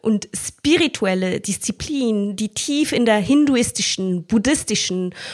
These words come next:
und auch janiistischen, äh, Tradition verwurzelt ist oder janiistischen. Und daher ist es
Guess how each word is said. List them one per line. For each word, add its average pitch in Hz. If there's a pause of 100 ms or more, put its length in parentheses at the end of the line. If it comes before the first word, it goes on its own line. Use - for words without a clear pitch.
und -
auch 202
janiistischen, 240
äh, -
Tradition 180
verwurzelt -
ist -
oder 180
janiistischen. - (760)
Und 208
daher 247
ist -
es -